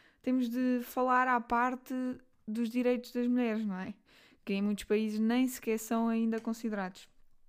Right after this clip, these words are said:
E eu fiz aqui as minhas pesquisas, como é natural, não é? Eu sou uma pessoa que faz muitas pesquisas, não é? E encontrei aqui uma coisa curiosa que eu por acaso não sabia. Não foi por acaso, foi porque eu não sabia simplesmente.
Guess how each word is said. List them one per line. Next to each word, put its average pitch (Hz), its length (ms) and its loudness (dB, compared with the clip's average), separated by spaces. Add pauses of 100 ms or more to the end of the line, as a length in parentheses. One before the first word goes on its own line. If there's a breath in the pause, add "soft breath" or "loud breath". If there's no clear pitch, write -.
(1000 loud breath)
E 330 300 6
eu 320 120 4
fiz 262 220 0
aqui 247 220 2
as 247 60 2
minhas 247 200 2
pesquisas, 285 600 -2
como 214 440 0
é 196 220 -2
natural, 208 680 -2
não 196 120 -4
é? 202 240 -6
Eu 196 40 -10
sou 214 180 -6
uma 214 80 -6
pessoa 226 220 -10
que - 80 -20
faz 262 120 -8
muitas 269 240 -8
pesquisas, 226 560 -6
não 190 120 -6
é? 214 120 -8 (580 soft breath)
E 294 140 2
encontrei 302 380 0
aqui 302 140 -6
uma 294 100 0
coisa 294 240 -2
curiosa 277 480 -2
que 233 140 -4
eu 226 80 -2
por 277 180 -4
acaso 262 340 0
não 254 140 -2
sabia. 240 520 -4
Não 202 120 -8
foi 208 140 -8
por 214 140 -6
acaso, 240 400 -6
foi 196 140 -12
porque - 160 -14
eu 196 40 -8
não 196 100 -10
sabia 208 300 -10
simplesmente. 196 640 -8